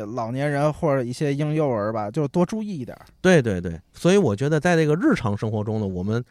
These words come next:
Speaker 2: 拿到一点儿这样的这个知识，保护好我们自己身边的家人，其实比什么都重要。
Speaker 1: 是，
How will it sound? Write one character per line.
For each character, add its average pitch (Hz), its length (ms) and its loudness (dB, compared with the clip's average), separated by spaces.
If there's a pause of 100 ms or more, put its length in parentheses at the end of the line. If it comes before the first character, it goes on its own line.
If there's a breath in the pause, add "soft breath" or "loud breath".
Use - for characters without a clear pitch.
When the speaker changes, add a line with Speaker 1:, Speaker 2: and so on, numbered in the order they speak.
Speaker 2:
拿 123 200 0
到 185 220 4
一 151 140 0
点 113 180 -2
儿 113 220 0
这 208 160 4
样 127 200 2
的 101 160 0
这 135 140 -4
个 113 100 0
知 226 240 -4
识， 98 220 -6 (280)
保 101 160 2
护 196 280 4
好 113 200 -2
我 113 140 -2
们 87 80 -6
自 113 140 -8
己 101 80 -4
身 139 240 -6
边 135 140 -2
的 92 100 -4
家 123 220 -6
人， 85 260 -8
其 - 160 -10
实 101 180 -8
比 90 140 -10
什 92 240 -6
么 107 100 2
都 90 120 -4
重 85 160 -10
要。 78 120 -16 (140)
Speaker 1:
是， 135 320 -2